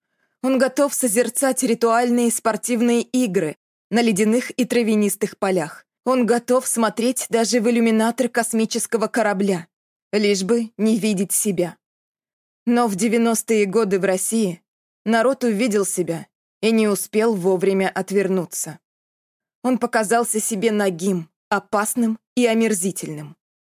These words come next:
Население ещё больше возненавидело себя – на этот раз двойной ненавистью,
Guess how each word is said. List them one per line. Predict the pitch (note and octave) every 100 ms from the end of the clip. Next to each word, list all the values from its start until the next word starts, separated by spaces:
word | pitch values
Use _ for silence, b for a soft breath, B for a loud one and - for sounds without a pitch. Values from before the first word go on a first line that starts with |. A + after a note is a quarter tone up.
| _ _ _ -
Население | A#3 A#3 B3 B3+ C4 B3+
ещё | A3+ A3 G#3+ B3+
больше | A3 F3+ A3+ B3+ - A3+
возненавидело | A3+ G#3 A3+ G#3+ F#3+ A#3+ F#3+ E3
себя – | - E3+ F3 C3 _ _ _ -
на | G#3 G#3+
этот | G#3+ A#3
раз | - G3+ G#3+ - _
двойной | F#3+ G#3 A3+ G#3 G#3+ F3+
ненавистью, | E3+ F3+ E3 D3 - - -